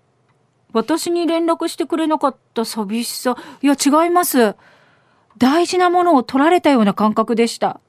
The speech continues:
真治、その日は仕事も手につかなくって。そう、私、真治のことがずっと男として大好きだったみたいなんです。自覚なく。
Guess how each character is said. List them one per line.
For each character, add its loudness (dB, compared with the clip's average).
真 -4
治、 0
そ 2
の 4
日 2
は 4
仕 -6
事 0
も 0
手 2
に -2
つ -8
か 0
な 0
く -4
っ 0
て。 -12
そ -2
う、 2
私、 0
真 -6
治 -4
の -4
こ -16
と -8
が -6
ず -4
っ -16
と 0
男 -2
と 0
し -8
て 0
大 2
好 -8
き -2
だ 2
っ -2
た -2
み 0
た 2
い 0
な 0
ん -2
で -2
す。 -6
自 -2
覚 0
な 2
く。 -2